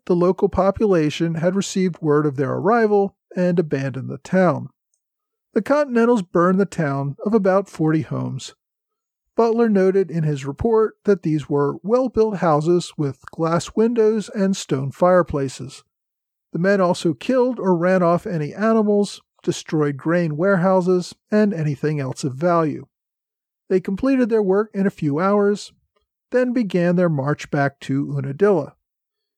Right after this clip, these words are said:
They reached Unadilla again on October tenth, still abandoned. The Continentals destroyed this town as well, burning all the buildings, including two mills, running off or killing the livestock, and destroying grain.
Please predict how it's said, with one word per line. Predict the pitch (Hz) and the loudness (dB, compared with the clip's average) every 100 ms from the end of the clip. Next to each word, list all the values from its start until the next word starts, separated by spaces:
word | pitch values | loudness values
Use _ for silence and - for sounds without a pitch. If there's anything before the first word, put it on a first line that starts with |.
| _ - | _ -4
They | 151 | 0
reached | 226 208 - | 2 2 0
Unadilla | 160 156 170 269 262 233 | 0 0 0 2 2 2
again | 208 196 196 196 | 2 2 4 2
on | 160 156 | 0 -2
October | - 143 131 131 | -2 -4 -6 -6
tenth, | - 214 208 202 - _ | 0 2 2 0 -10 _
still | - - 302 233 | -14 0 2 2
abandoned. | 170 160 160 165 165 - _ _ _ _ _ _ _ | 2 2 0 -2 -4 -8 _ _ _ _ _ _ _
The | 180 | -4
Continentals | - 185 190 196 180 185 190 185 151 | 0 0 2 2 2 0 0 -2 -2
destroyed | 175 - 185 180 147 | -4 -2 0 0 0
this | 214 - | -2 -2
town | 214 214 247 | 0 2 0
as | - | 0
well, | 180 151 180 - _ _ _ | -2 -2 -8 -10 _ _ _
burning | - 196 233 | 0 2 4
all | 214 202 | 2 2
the | 202 | 2
buildings, | 165 165 151 151 156 - _ - | 0 0 0 -2 -2 -6 _ -2
including | 233 - 233 233 | -2 0 0 0
two | 214 - 202 | -2 0 2
mills, | 190 175 139 135 - - _ _ _ _ _ _ - | 4 2 2 -2 -6 -20 _ _ _ _ _ _ -2
running | 196 214 190 | 2 2 2
off | 185 180 | 0 0
or | 151 | -2
killing | - 208 196 | 0 2 2
the | 151 | 0
livestock, | 147 226 226 - 214 202 202 _ - | 0 0 0 0 0 0 -2 _ -4
and | 180 180 | 0 2
destroying | 180 - 143 143 139 | 0 -2 -4 -2 -2
grain. | 131 175 180 147 | 0 2 2 -2